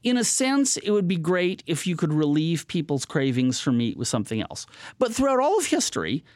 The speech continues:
people have invented many fake meats. Okay, the first fake meat is called sausage. Now, of course, it's still meat, but it was taking inedible parts of meat,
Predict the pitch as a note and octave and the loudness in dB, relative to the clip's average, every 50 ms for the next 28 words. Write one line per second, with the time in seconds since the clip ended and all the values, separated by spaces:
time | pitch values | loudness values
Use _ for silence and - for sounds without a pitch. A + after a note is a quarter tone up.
0 | - - - C#4 C4+ - - B3+ A3+ A3 G#3+ G#3 G#3+ F#3+ E3+ C#3 C#3 A2+ G#2+ A2 | -12 -4 0 0 0 2 2 2 2 2 2 2 2 2 2 2 2 0 2 2
1 | D3 E3+ G3 A3+ - _ _ - F3 F#3 A#3+ C#4+ D#4 D4+ A#3 D3+ A#2 - - _ | 0 0 -2 -4 -6 _ _ 2 2 4 4 4 4 2 2 0 -2 -4 -6 _
2 | - - - - C#3+ A2 G2 - - B2+ C3 A2+ - - _ - - - - - | -16 -8 -4 -2 -2 -2 -2 -2 0 0 0 0 -2 -6 _ -8 -8 -8 -8 -10
3 | _ _ _ _ _ _ _ - - - - F#3 F#3+ F#3+ G3+ F#3 - D4+ E4+ E4 | _ _ _ _ _ _ _ -20 -14 -6 -2 0 2 2 2 0 0 0 0 0
4 | C#4+ - - A#3+ A3+ A3+ - A3 G3+ G3+ G3 - - - F3+ E3+ - - E3 C#3+ | -2 0 -2 -2 0 0 0 0 0 0 -4 -6 -4 -2 -2 -2 0 0 0 0
5 | C#3 C#3 C#3 - _ _ - - - - - D3 B2+ B2+ - - A#2 G#2 F2 - | 0 0 -2 -6 _ _ -8 -6 -2 -2 0 0 0 0 0 0 0 0 -2 -4
6 | - - - - _ _ _ _ _ - - - - - - - A3 A3+ G3+ - | -6 -8 -8 -10 _ _ _ _ _ -20 -20 -20 -20 -12 -4 0 0 0 0 -2
7 | D#3+ - - B3+ A3+ A#3 A3 F3+ - - A3 F#3+ F3 F3+ G#3 A#3+ A#3+ G#3 E3 - | -4 -2 0 0 0 0 -2 -2 0 0 2 2 4 4 2 2 2 0 -2 -4
8 | - - - - - - _ _ F#3 A3+ A3+ A#3 A#3 - F3 G#3 G3+ G3 F3 - | -6 -12 -20 -20 -20 -20 _ _ 0 0 2 0 0 0 2 2 2 2 2 -2
9 | - _ _ _ - - B3+ C4+ - C4 A#3 A3 - G#3 A#3 B3 A#3+ A3+ A3 A3 | -6 _ _ _ -2 0 0 2 2 2 2 2 0 0 0 0 2 2 2 2
10 | G3+ G3+ F#3+ G3 - - F#3 F3+ F3 - - - - - D3+ C#3+ C#3+ D#3 D3 C#3+ | 2 2 0 0 0 0 0 0 0 -2 -6 -6 -4 -2 -2 -2 0 2 2 4
11 | C#3 C3 C3 C3+ - - - | 4 2 2 0 -2 -8 -14